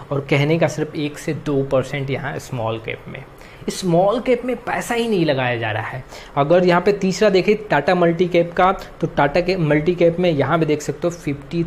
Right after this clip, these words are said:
थ्री परसेंट का large cap में है और यहाँ ट्वेंटी नाइन से थर्टी परसेंट का mid cap में है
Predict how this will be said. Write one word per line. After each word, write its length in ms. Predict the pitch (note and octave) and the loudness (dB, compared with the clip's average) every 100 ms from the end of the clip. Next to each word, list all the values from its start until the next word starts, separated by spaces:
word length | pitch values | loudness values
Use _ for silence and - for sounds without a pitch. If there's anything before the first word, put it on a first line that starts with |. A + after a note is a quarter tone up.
| - | -4
थ्री 220 | - D#3 | -6 -4
परसेंट 500 | E3+ D3 C#3 D3 C#3 | 2 0 0 -4 -4
का 100 | C#3+ | -2
large 420 | D3 B2 B2 C#3 - | -2 2 2 2 0
cap 240 | D3 D3 | -2 -2
में 120 | D3+ C#3+ | -2 2
है 240 | D#3+ G3+ - - - | 2 0 -4 -8 0
और 120 | D3 | 2
यहाँ 200 | C#3+ C#3+ | 2 0
ट्वेंटी 420 | C#3+ C#3+ C3+ C3+ | -2 -4 -2 -2
नाइन 260 | C#3+ C3+ C#3 | -2 -2 -4
से 140 | - C#3+ | -4 -6
थर्टी 300 | C3 B2 C#3 | -8 -8 -2
परसेंट 420 | C#3 C3 C#3 B2+ | -2 -2 -6 -6
का 100 | B2+ | -6
mid 300 | B2 C#3 D#3+ | -2 -2 -2
cap 260 | - E3+ E3+ | 0 0 0
में 100 | D#3+ | 0
है 200 | E3+ | 0